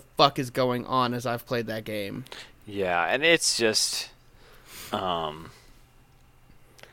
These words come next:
Speaker 2: man, I just, you know, I just really fell in love with this game. Like, it is just, it's just so much fun to play. And then, and it just, as you, I mean,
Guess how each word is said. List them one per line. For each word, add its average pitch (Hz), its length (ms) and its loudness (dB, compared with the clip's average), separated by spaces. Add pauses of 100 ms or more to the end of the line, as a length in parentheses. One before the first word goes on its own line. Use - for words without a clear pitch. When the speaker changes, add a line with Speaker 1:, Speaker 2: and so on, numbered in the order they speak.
(220)
Speaker 2:
man, 87 300 -4
I 110 160 4
just, 160 300 2
you 123 160 0
know, 139 180 8
I 135 120 10
just 190 260 0
really 104 300 4
fell 95 200 2
in 90 60 -4
love 85 180 0
with 82 100 -4
this 82 160 -8
game. 80 280 -2
Like, 80 220 -10
it 123 160 0
is 117 180 0
just, - 280 -4 (360)
it's 127 300 0
just 147 180 2
so 127 340 6
much 135 160 2
fun 107 200 2
to 104 80 -2
play. 87 460 4 (500)
And 131 240 0
then, 139 140 4
and 160 320 0 (520)
it 147 140 4
just, 123 260 -4
as 147 240 8
you, 170 140 0
I - 20 0
mean, 131 300 0